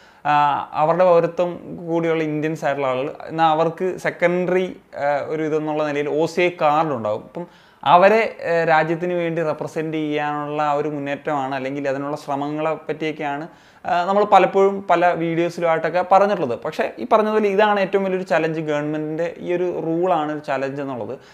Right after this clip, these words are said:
പക്ഷേ, ഞാനിപ്പം കുറച്ച് മാസങ്ങൾക്ക് മുൻപേ തന്നെ ഒരു കാര്യം പറഞ്ഞത്, ഇപ്പം കല്യാൺ ചൗബെ എന്ന് പറയുന്ന ആൾ എ എഫ് എഫിന്റെ പ്രസിഡന്റ് ആയിട്ടുള്ള സമയത്ത് അദ്ദേഹം ഭരിക്കുന്ന പാർട്ടിയുടെ,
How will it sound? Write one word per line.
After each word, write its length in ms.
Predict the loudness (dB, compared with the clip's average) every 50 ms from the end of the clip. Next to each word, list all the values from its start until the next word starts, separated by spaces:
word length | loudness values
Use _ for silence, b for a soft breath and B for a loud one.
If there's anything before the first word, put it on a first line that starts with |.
| B B B B B B B B 4
പക്ഷേ, 400 | 4 6 6 4 4 4 4 0
ഞാനിപ്പം 480 | 2 4 4 4 4 2 2 2 0 -8 -2 0
കുറച്ച് 200 | 0 0 2 0
മാസങ്ങൾക്ക് 460 | 0 0 0 0 0 -4 -4 -4 -4 -2
മുൻപേ 480 | -2 -2 -2 0 2 4 4 4 4
തന്നെ 160 | 2 0 -2
ഒരു 80 | 0 2
കാര്യം 260 | 2 2 2 2 0
പറഞ്ഞത്, 180 | -2 -4 -6 -6
ഇപ്പം 180 | -6 -8 -4 -2
കല്യാൺ 340 | 0 2 2 2 2 0 0
ചൗബെ 280 | 2 2 2 2 2 0
എന്ന് 240 | 0 0 -2 -4
പറയുന്ന 300 | -2 -2 -2 -2 -2 -4
ആൾ 260 | -4 -4 -4 -4 -4 -2
എ 40 |
എഫ് 300 | -2 -2 -4 -4 -6 -10
എഫിന്റെ 200 | -10 -8 -8 -8 -6 -6
പ്രസിഡന്റ് 380 | -8 -8 -8 -10 -6 -4 -2
ആയിട്ടുള്ള 200 | -2 -2 -4 -6
സമയത്ത് 440 | -8 -8 -10 -10 -10 -12 -12 -12 -10
അദ്ദേഹം 380 | -8 -6 -6 -6 -8 -10 -14 -14 b b b b b b b -2
ഭരിക്കുന്ന 500 | 2 2 2 2 0 -2 0 0 2 2
പാർട്ടിയുടെ, 680 | 2 2 2 0 -2 -4 -4 -2 -2 -2 -2 -6 -6